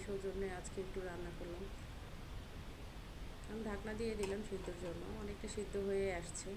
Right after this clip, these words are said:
আমি একটুকুও মিষ্টি কুমড়োয় পানি দিই নাই, মিষ্টি কুমড়োয় ধোলাই করাই যে পানিটা ছিল ওই পানি থেকেই আর কি মিষ্টি কুমড়োটা সিদ্ধ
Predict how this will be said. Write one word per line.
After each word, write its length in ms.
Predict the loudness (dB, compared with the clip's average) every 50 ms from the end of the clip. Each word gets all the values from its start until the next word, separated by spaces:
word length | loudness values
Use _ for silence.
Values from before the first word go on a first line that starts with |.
| -4 -4 -6 -6 -6 -6 -6 -6 -6 -6 -4 -2
আমি 160 | 0 0 2 4 4
একটুকুও 400 | 2 2 0 -2 2 4 4 4
মিষ্টি 300 | 4 4 2 0 0 0
কুমড়োয় 300 | 0 2 2 2 2 2 0
পানি 160 | 0 2 2 0 0
দিই 160 | 0 -2 -2 -2 -2
নাই, 120 | -2 -2 -4 -4 -6 -6 -6 -6 -6 -6 -6 -6 -4 -4 0 0
মিষ্টি 260 | 2 2 2 0 -2
কুমড়োয় 360 | -2 0 0 0 2 0 0 2
ধোলাই 340 | 2 2 2 2 2 2 0 0 0
করাই 240 | 0 2 2 2 2 2
যে 100 | 2 2 2 2
পানিটা 380 | 2 0 0 0 0 0 -2 -2 -2 -2
ছিল 160 | -2 -2 0 0 0 0
ওই 100 | 0 0 0 0
পানি 240 | -2 -2 -2 -2 -2 -2
থেকেই 380 | -2 -2 -2 0 2 2 2 2 2 0
আর 120 | 0 -2 -4 -4
কি 140 | -4 -2 -2 -2 -2 -4 -4 -4 -4 -6 -6 -6 -6 -6 -4
মিষ্টি 240 | -2 -2 -2 -2 -2
কুমড়োটা 360 | -2 -2 -2 -2 -2 -2 -2 0
সিদ্ধ 280 | 0 -2 -2 -2 -2